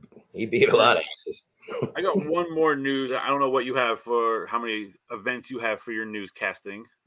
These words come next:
Speaker 2: his-, your history lesson today.
Speaker 1: I only have two other to speak of, unless you hit one of them now. So
Speaker 2: I've got one left, and it's, uh, twelve years ago, John Bradshaw Layfield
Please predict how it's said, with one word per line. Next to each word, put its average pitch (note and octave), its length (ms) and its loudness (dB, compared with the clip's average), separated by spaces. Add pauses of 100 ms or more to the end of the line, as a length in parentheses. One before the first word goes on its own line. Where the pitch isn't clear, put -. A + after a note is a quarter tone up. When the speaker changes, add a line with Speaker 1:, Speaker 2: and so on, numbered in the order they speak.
Speaker 2:
his-, G#2+ 180 -14
your G#2+ 140 -8
history G#2+ 300 -10
lesson F#2 340 -8
today. F#2+ 360 -8
Speaker 1:
I C3 100 12
only F3+ 180 12
have C#3 120 6
two A3+ 260 12
other F#3 220 12
to C3+ 80 2
speak B2 300 0
of, F2+ 120 0
unless G#2 300 2
you A2 80 2
hit A#2 140 4
one G#2 140 2
of G2 60 0
them G#2+ 120 0
now. E2 200 -8
So - 260 -18 (260)
Speaker 2:
I've C#3+ 180 -2
got E3 200 2
one E3 220 -4
left, E3+ 260 -2
and C3+ 120 -6
it's, C3+ 180 -8
uh, A#2+ 380 0
twelve D3+ 280 4
years D#3+ 200 0
ago, B2 200 0
John B2+ 540 0
Bradshaw C#3+ 580 0
Layfield A#2+ 600 -8